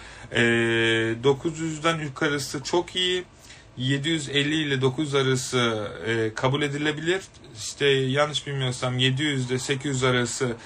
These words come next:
iyi ve onun altı, e, altı yüz elliye kadar, e, işte, e, zayıf ve en aşağısındaki de beş yüze kadar olan kısımda,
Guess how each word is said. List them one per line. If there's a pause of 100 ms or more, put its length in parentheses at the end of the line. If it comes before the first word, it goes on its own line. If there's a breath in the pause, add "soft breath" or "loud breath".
(340 loud breath)
iyi (200)
ve
onun
altı, (300)
e,
altı
yüz
elliye
kadar, (180)
e,
işte, (800)
e,
zayıf (480 loud breath)
ve
en
aşağısındaki
de
beş
yüze
kadar
olan
kısımda,